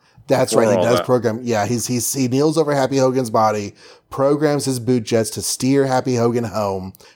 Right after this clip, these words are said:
Speaker 1: goes after the missile, grabs it, one eighties it, and it hits the Mandarin's castle and kills him.
Speaker 2: And we never have to read a Mandarin issue again.
Speaker 1: That's how he died.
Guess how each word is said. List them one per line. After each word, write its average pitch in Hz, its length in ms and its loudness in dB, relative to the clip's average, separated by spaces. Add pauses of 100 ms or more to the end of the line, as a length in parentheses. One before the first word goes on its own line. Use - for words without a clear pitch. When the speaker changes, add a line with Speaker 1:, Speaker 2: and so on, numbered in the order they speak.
Speaker 1:
goes 123 260 0
after 135 460 0
the 147 100 4
missile, 104 640 0 (320)
grabs 131 520 2
it, 160 380 -2
one 113 460 0
eighties 165 420 2
it, 107 340 -4 (440)
and 123 240 0
it 113 160 -4
hits - 600 0 (160)
the 123 140 0
Mandarin's 120 640 -2
castle 170 800 0 (380)
and 110 280 -2 (140)
kills 135 440 -2
him. - 340 -14
Speaker 2:
And 120 160 -2
we 117 120 0
never 185 340 0
have 165 160 0
to 165 100 0
read 147 220 0
a 117 80 2
Mandarin 135 600 -4
issue 131 320 -10
again. 110 380 -20 (240)
Speaker 1:
That's 98 240 -6
how 110 120 0
he 123 100 0
died. 135 360 -2